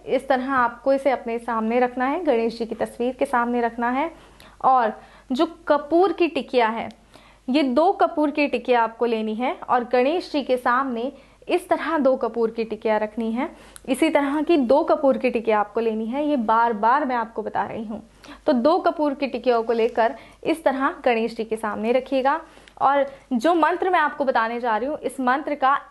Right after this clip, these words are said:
इक्कीस बार, मात्र इक्कीस बार आप उच्चारण करेंगे और जिस विधि को मैं आपको बताऊंगी उस विधि को सही तरीके से आप करेंगे,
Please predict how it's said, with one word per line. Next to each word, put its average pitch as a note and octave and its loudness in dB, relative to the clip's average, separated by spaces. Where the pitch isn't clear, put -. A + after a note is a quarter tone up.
इक्कीस D#4 -2
बार, A#3+ 0
मात्र C#4+ 0
इक्कीस D4+ -8
बार B3+ 2
आप A#3 -2
उच्चारण A#3+ -2
करेंगे C4 0
और C4 2
जिस D4 -4
विधि C4+ 0
को D#4+ 0
मैं D4 0
आपको C4+ -2
बताऊंगी C4+ -2
उस D4 -6
विधि B3+ -2
को D#4+ -2
सही E4 -2
तरीके C4+ 0
से B3+ 0
आप A#3 0
करेंगे, B3+ 2